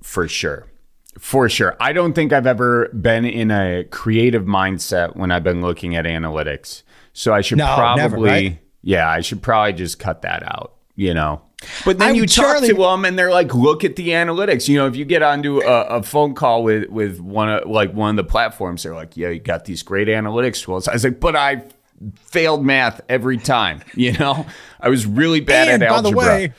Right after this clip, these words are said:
Speaker 2: you can follow their analytics and still have something shit the bed.
Speaker 1: Yeah, that's
Speaker 2: So,
Speaker 1: true.
Speaker 2: like,
Speaker 1: That's true.
Speaker 2: Can, and I'm, can I tell you, and I'm not gonna tell you which platform because I don't wanna
Speaker 1: You don't wanna
Speaker 2: get
Speaker 1: throw one of these platforms under the bus? <laughs> Really?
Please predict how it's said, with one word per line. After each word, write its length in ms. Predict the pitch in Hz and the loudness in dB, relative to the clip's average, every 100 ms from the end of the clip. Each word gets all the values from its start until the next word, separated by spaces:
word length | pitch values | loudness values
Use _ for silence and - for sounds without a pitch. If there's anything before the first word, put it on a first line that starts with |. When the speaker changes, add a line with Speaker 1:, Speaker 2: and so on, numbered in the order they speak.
| - | -2
Speaker 2:
you 480 | 165 294 320 302 - _ _ _ _ _ _ - - | 2 4 4 -2 -10 _ _ _ _ _ _ -18 -6
can 320 | 226 208 143 _ | -2 -2 -4 _
follow 360 | - 214 247 233 | -4 0 2 2
their 180 | 170 156 | 2 -2
analytics 680 | 160 151 180 143 135 - - _ _ _ - | -4 -4 -4 -4 -4 -6 -6 _ _ _ -2
and 160 | 165 | 0
still 340 | - - 220 170 | 0 0 0 2
have 140 | 147 | -2
something 220 | - 131 | -4 -6
shit 220 | 123 143 127 | -8 -8 -8
the 60 | |
bed. 220 | 117 98 - - | -10 -12 -14 -2
Speaker 1:
Yeah, 380 | 113 110 76 65 | 2 2 2 -4
that's 200 | 76 73 | -10 -4
Speaker 2:
So, 220 | - 214 | 2 2
Speaker 1:
true. 80 | 196 | 2
Speaker 2:
like, 300 | 208 185 - 196 | -2 -6 -8 -6
Speaker 1:
That's 280 | 202 82 - | -2 -2 -2
true. 260 | - - - - - _ - _ - | -6 -8 -12 -16 -20 _ -20 _ -6
Speaker 2:
Can, 140 | 202 | -2
and 220 | 202 208 | -2 0
I'm, 160 | 247 208 190 | -2 -4 -8
can 160 | 233 | -4
I 60 | 269 | -4
tell 180 | - 226 | -2 -2
you, 180 | 208 | 0
and 100 | 165 | 0
I'm 80 | 180 | -2
not 120 | 208 - | -4 -10
gonna 140 | - 165 | -4 -4
tell 180 | - 160 | 0 0
you 100 | 135 | 2
which 200 | 131 - | 0 -4
platform 480 | 120 107 117 110 104 | -6 -6 -10 -10 -8
because 380 | 113 117 107 | -8 -6 -4
I 100 | 139 | -2
don't 120 | 139 123 | -2 -4
wanna 500 | 117 113 117 117 - _ | -6 -8 -12 -16 -20 _
Speaker 1:
You 160 | 101 120 | 0 2
don't 160 | 123 | 2
wanna 180 | 127 123 | 2 2
Speaker 2:
get 80 | 151 | 2
Speaker 1:
throw 160 | 131 120 | 4 2
one 200 | 117 123 | 2 2
of 120 | 123 | 2
these 160 | 120 101 | 2 0
platforms 680 | - 101 101 - 127 127 131 | 0 -2 -2 0 0 2 0
under 220 | 113 113 | 0 0
the 80 | 104 | 2
bus? 560 | 95 113 - - - - | 2 2 0 0 -4 -2
<laughs> 40 | |
Really? 360 | - - - | 0 0 0